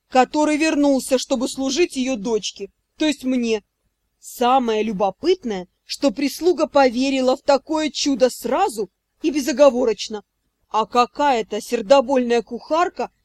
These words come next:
даже начала выставлять на ночь за дверь кухни миску со свежими костями для собачки милой принцессы Эстер. Кроме того,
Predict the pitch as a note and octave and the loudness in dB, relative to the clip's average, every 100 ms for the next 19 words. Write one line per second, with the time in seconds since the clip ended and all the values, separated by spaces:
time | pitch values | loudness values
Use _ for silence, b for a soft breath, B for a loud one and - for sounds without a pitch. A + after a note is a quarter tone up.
0 | _ F#3+ C4 B3+ A#3+ C#4 - D4 C#4+ A#3+ | _ 0 4 4 2 -4 -4 0 0 0
1 | A#3 C4+ B3+ C4 A#3 A#3+ F4+ E4+ A#3 G3 | 0 0 4 2 0 -4 -2 0 -4 -4
2 | D#4+ C#4 C#4+ C4 - E4+ - G#3+ F#3+ _ | -4 -4 -4 -4 0 0 0 -8 -10 _
3 | _ - B3+ D#4+ F#4+ - A4+ _ _ - | _ 0 4 4 4 -6 -10 _ _ 2
4 | C4+ - D4 C4+ D4 - D4+ - C#4 A#3+ | 2 2 -2 0 0 2 2 2 0 0
5 | A3+ G#3 C4 B3 G#3+ D4 G4 - C4 B3+ | 0 -2 -2 0 0 0 0 -4 -2 0
6 | D#4+ D4 - C4 A#3+ D4+ - C4 A#3+ - | 0 -2 -2 -6 -4 -4 -2 -2 -2 -4
7 | A3 A3 _ _ _ _ _ _ _ - | -6 -6 _ _ _ _ _ _ _ -4
8 | B3+ C4+ A#3+ B3 A3+ C#4 | 2 2 2 0 0 -2